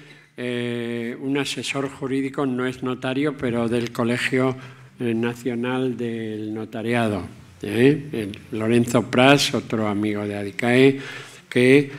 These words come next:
eh, seguramente originará preguntas y cuestiones importantes de cómo queda en la ley, que seguramente ahora se, se anunciarán, ¿eh? En cuanto al Colegio de Reg-, de Registradores, le preguntaba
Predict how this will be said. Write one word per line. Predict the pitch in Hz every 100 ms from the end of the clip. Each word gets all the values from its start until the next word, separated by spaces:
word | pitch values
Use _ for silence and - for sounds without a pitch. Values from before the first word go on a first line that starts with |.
| - - -
eh, | 123 120 113
seguramente | - 120 123 135 131 123 156 160 160 -
originará | 127 120 - 117 113 117 135
preguntas | - 123 113 131 135 139 135 -
y | 120 120 120 120 - -
cuestiones | - 123 - 135 143 160 165 -
importantes | 120 - 107 139 131 160 131
de | 123 123
cómo | 135 131 127
queda | 135 123
en | 123
la | 117
ley, | 120 151 156
que | 147 127
seguramente | 120 107 113 117 120 120
ahora | 120 123 139
se, | 135 123 113 110 113 -
se | - 110
anunciarán, | 104 107 104 - 104 120 123 107 - - - - - -
¿eh? | 113 123 120 - - 85 80 -
En | 120 113 113 110
cuanto | - 117 113 131 117 113 113 - - - - - _ 123
al | 123 120
Colegio | - 117 131 - 143
de | 139
Reg-, | 135 - - 160
de | 139
Registradores, | 135 131 151 127 135 143 160 147
le | 127
preguntaba | - 123 113 117 110 127 135 135 131